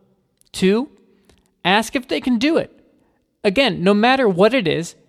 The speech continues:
if you notice you are helping someone accomplish a task,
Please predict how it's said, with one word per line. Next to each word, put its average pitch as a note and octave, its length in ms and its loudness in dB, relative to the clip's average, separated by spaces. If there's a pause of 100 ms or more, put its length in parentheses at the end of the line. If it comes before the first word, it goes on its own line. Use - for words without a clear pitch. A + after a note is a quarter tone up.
if E3+ 180 -2
you A3+ 160 -2
notice A#3 400 -2
you F3 80 -2
are D3+ 80 -2
helping F3+ 380 -4
someone D3 280 -8
accomplish G3 640 -4
a G3+ 60 -4
task, - 560 -8